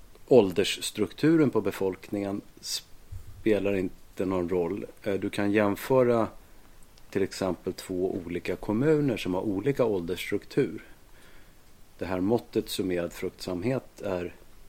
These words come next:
någonting man kan jämföra då. Och, eh, om, <clears throat> om utvecklingen då så skriver,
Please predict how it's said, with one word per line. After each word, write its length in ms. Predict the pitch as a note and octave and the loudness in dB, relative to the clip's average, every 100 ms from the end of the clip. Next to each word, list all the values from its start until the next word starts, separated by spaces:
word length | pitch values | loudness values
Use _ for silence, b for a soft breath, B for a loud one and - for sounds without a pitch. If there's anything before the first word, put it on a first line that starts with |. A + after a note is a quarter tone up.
| - - - - - - - - | -12 -12 -10 -12 -12 -14 -14 -10
någonting 300 | F#2+ F#2 F2+ | -8 -4 -4
man 120 | F2 | -4
kan 220 | - F2+ | -2 -2
jämföra 480 | F2+ F#2 - D3+ C3+ | 0 -2 2 4 4
då. 160 | - - - - - - - - b b b b b b - - - - - - - | 0 -8 -14 -20 -20 -20 -20 -20 b b b b b b -20 -20 -20 -20 -20 -18 0
Och, 400 | A#2 - - - | 2 2 -2 0
eh, 300 | G#2 G#2 - | 2 2 4
om, 340 | A#2 G#2+ A2 - - - | 6 6 4 -2 -12 4
<clears throat> 280 | F#3 E3 B2 | 6 6 6
om 160 | A#2 | 6
utvecklingen 560 | A#2 G2+ C3+ B2+ C3+ B2 | 8 8 6 6 4 4
då 140 | G2+ | 4
så 100 | F#2 | 0
skriver, 440 | G2+ G2 F2+ F2+ | -2 2 2 2